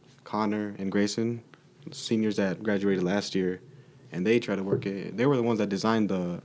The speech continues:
logo, so we can thank them for that. And then this year, I was the only senior that was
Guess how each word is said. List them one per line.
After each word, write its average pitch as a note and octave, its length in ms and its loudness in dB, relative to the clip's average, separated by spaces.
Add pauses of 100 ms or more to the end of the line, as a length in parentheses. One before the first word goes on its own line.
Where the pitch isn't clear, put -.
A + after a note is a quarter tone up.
logo, G2+ 380 0 (720)
so F2 420 -6
we G2+ 100 -6
can F#2+ 100 -4
thank G#2 200 -2
them G#2 140 0
for F#2+ 120 -4
that. G2+ 300 0 (380)
And G2 140 -2
then F#2+ 400 0
this G#2+ 220 -2
year, F2+ 220 -2 (100)
I F2+ 80 -4
was F#2+ 360 -2 (520)
the G#2 80 2
only A2 140 4
senior G#2 300 0
that F#2 120 -2
was F2 280 -6